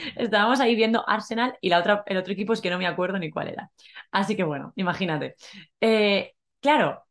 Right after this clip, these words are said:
en ese contexto yo estaba ahí más que para ver el fútbol, para, para escuchar todo el inglés de, ¿no? de jerga también. Y escuché un montón de palabrotas, pero era como versiones de la misma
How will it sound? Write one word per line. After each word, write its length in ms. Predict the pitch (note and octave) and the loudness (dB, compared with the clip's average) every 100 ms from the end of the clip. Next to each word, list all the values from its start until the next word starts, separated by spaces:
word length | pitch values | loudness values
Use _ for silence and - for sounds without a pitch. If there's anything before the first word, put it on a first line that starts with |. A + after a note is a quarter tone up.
| _ | _
en 160 | - G#3 | -4 0
ese 180 | A#3+ - | 0 0
contexto 680 | D4+ C4 E4 - A#3+ C#4+ _ _ _ | 0 0 -2 -4 -6 -6 _ _ _
yo 300 | - D3 G#3 | -10 2 2
estaba 380 | - F#3+ G3+ G#3 | 4 2 4 4
ahí 240 | F#3+ B3+ - | 4 2 0
más 200 | F#3+ G3+ | -2 0
que 100 | C4 | 2
para 160 | G#3+ F3 | 2 4
ver 100 | G3 | 2
el 60 | |
fútbol, 360 | G3 F#3 G#3+ C4 | 0 -2 -2 0
para, 400 | F#3+ E3 D#3 - _ _ _ | 0 2 0 -2 _ _ _
para 200 | C#3 D#3+ | 0 0
escuchar 480 | - F#3+ G3+ G3+ | 0 0 0 2
todo 280 | G3+ G#3+ A#3+ | 2 4 4
el 160 | A3+ G3+ | 4 0
inglés 480 | F#3 E3+ F#3+ B3 G#3+ | -2 -2 -2 -2 -2
de, 560 | F#3+ E3+ D#3+ D3+ D3+ - | 0 2 2 0 -4 -6
¿no? 260 | G3 B3 | 0 2
de 480 | D4 F#3 D#3+ - F3 D#3 | 4 2 0 -4 -6 0
jerga 280 | G3+ A3+ F#3+ | 2 4 4
también. 380 | D#3+ G3+ F#3 D#3 - - - | 2 0 -6 -10 -20 -20 2
Y 80 | A#3+ | 2
escuché 320 | A#3+ A#3 C#4 | 2 -2 0
un 60 | F4 | 2
montón 400 | D4 A3 A#3+ D4 | 2 4 2 0
de 100 | C#4+ | 0
palabrotas, 560 | G3+ F3+ F3 A3+ E4+ - | 2 2 2 0 -2 -2
pero 140 | G3+ | 0
era 160 | A3+ D4 | 0 2
como 340 | B3+ A3 - _ - _ _ _ _ _ _ _ _ _ _ _ | 0 -2 -6 _ -20 _ _ _ _ _ _ _ _ _ _ _
versiones 680 | G3+ A#3+ A#3+ - D4 F4 D#4+ | 2 2 2 2 2 2 2
de 80 | B3+ | 2
la 120 | G#3+ | 4
misma 380 | A#3+ D#4 D#4+ | 2 0 -2